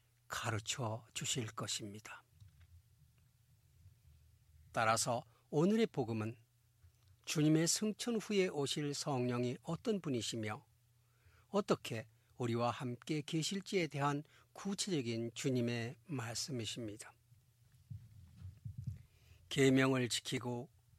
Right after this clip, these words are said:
세상에 알아보지 못한 주님을 알아보고 믿으며 아버지의 사랑을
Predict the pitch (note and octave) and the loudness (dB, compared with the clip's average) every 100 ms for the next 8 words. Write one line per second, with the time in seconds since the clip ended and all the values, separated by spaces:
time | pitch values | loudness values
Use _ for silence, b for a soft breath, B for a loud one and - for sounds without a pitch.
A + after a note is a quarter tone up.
0 | b b b b b - F#3 F#3+ F3 E3+ | b b b b b -2 2 4 6 4
1 | - D#3+ D#3 D3 D3 D3 C#3+ D3 C#3+ - | 2 4 4 4 2 0 0 -2 -2 -2
2 | C3+ C3+ C3+ - - C3 B2+ B2 A2+ B2+ | 0 2 0 -2 2 4 4 -2 -4 -4
3 | A#2+ A2+ G#2 G#2 G2 - _ _ _ _ | -2 -4 -4 -4 -8 -14 _ _ _ _
4 | _ _ B B B B B B C3+ C3+ | _ _ B B B B B B 4 6
5 | D#3 E3 D3+ B2 - C3 A#2+ A#2 A2 G#2+ | 6 4 2 0 0 0 0 -2 -2 -4